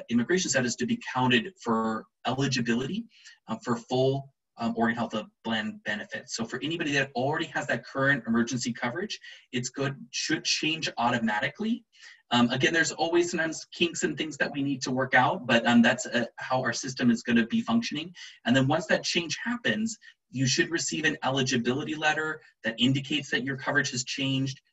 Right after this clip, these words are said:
You'll start receiving letters about, um, uh, uh, your, uh, coordinated care organization, which is who helps to manage your medical coverage. And we'll go over it in that stuff into detail in, in, in other, um, avenues. Um, but, uh,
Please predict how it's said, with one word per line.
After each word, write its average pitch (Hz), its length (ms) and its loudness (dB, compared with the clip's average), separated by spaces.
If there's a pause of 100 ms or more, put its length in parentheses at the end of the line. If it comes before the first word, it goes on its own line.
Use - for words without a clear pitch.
(120)
You'll 117 100 -2
start - 220 -2
receiving 117 580 4
letters 120 480 2
about, 110 480 0 (160)
um, 107 380 -6 (420)
uh, 107 240 -2 (320)
uh, 113 100 -8 (220)
your, 107 460 -2
uh, - 180 -8 (240)
coordinated 123 480 -2 (200)
care 156 180 2
organization, 139 800 -2
which 117 180 2
is 113 140 -6 (260)
who 117 160 2
helps 117 300 -2
to 107 140 -6
manage 120 360 4
your 123 120 2
medical 120 280 0
coverage. 117 420 0 (220)
And 117 100 4
we'll 143 100 2
go 151 140 0
over 147 180 4
it 117 100 4
in 117 120 8
that - 220 2
stuff - 280 0
into 101 160 -6 (120)
detail 110 380 0
in, 104 80 -4
in, 110 240 -4
in 110 220 0
other, 117 420 4
um, 107 280 -2 (220)
avenues. 143 520 -2
Um, - 180 -2
but, 120 180 2 (400)
uh, 117 60 -2